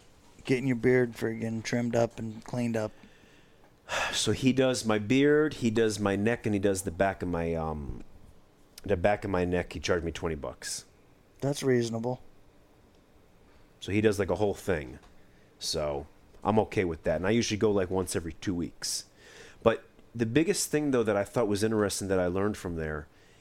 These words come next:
Speaker 2: and, uh, Jimmy was the one that actually had told me this advice. He said the biggest thing, he goes, "What you need to do," he goes, "in the morning and at night,"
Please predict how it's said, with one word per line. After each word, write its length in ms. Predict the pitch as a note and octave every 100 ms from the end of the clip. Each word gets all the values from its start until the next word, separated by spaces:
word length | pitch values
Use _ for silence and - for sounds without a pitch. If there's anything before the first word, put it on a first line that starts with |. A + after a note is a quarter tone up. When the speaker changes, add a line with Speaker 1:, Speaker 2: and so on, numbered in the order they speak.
| - - -
Speaker 2:
and, 280 | F2 F2
uh, 100 | F2
Jimmy 360 | E2+ G2+ D#3+ A2+
was 200 | G2 F2
the 60 | F#2+
one 160 | F#2+
that 120 | F#2 F#2
actually 420 | F#2+ - - F2
had 120 | E2
told 180 | A2 B2+
me 100 | F2
this 180 | D2+ D#2
advice. 520 | C#2+ D2+ C#2+ - - - - - - - -
He 160 | - G#2
said 200 | - G#2
the 80 | G2
biggest 340 | A#2 B2+ -
thing, 140 | B2
he 100 | G#2
goes, 180 | G2 F#2+
"What 160 | F#2 -
you 80 | A#2
need 120 | G#2+
to 40 |
do," 140 | F#2+ A2+
he 160 | G2+
goes, 440 | F#2+ F#2+ F#2 - - - - -
"in 140 | G2
the 60 | G2
morning 580 | G2+ B2 C#3+ D#3+ F3+ - - - - -
and 100 | E2+
at 100 | A2+
night," 520 | C3 G#2 G2 - -